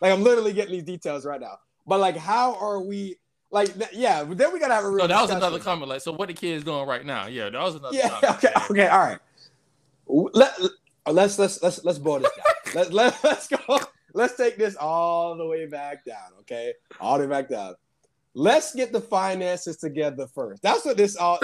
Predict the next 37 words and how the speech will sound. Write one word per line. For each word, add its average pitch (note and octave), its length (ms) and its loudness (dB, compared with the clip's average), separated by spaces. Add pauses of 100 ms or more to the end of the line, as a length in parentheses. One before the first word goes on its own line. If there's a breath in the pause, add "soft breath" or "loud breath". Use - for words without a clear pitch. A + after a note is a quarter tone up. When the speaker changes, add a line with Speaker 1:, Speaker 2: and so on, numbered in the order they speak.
(120)
Speaker 2:
<laughs> - 180 2
Speaker 1:
this A3 160 -2
is, A#3 140 -8
this C#4 200 -4
is C4+ 80 -4
what A#3 160 0
<laughs> A3 180 -6
this A3 220 -6
all G#3+ 280 -2
sounded F#3 260 -6
like D3+ 260 -10
in D3 120 -14
general. B2+ 340 -10 (400 soft breath)
It F3 120 2
sounded B3+ 280 4
like G#3+ 220 0
we G#3 260 -4
need A#3+ 120 -6
to G#3 80 -6
get F3 160 -2
our E3+ 120 -2
money D#3 320 -8
up. A2+ 180 -10 (480)
That's G3+ 220 0
what G#3+ 120 -2
it, E3 180 -10 (160)
it E3+ 100 -6
sounds G#3 320 -4
like F#3 160 -4
him, G#3+ 380 -4
her, F#3+ 320 -4
or E3+ 140 -6
even F3+ 180 -8
as F3 160 -8
a D#3 60 -6
whole F3 200 -4
collectively, E3+ 600 -8